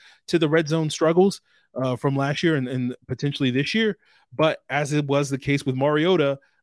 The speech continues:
I do think it is, he does deserve to be scrutinized when it comes to the red zone, because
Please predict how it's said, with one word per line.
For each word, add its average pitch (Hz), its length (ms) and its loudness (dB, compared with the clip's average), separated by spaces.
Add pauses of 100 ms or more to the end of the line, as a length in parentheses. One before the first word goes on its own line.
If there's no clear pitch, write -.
(120)
I 135 120 -2
do 143 200 -2
think 151 260 -2
it 135 200 0
is, 143 300 0
he 143 160 -6
does 139 260 -2
deserve 131 400 0
to 123 60 -4
be 127 120 -4
scrutinized 123 580 -4
when 123 120 -6
it - 80 -10
comes 160 420 0 (380)
to 151 240 0
the 120 100 0
red 117 240 0
zone, 123 200 -2
because 120 400 -2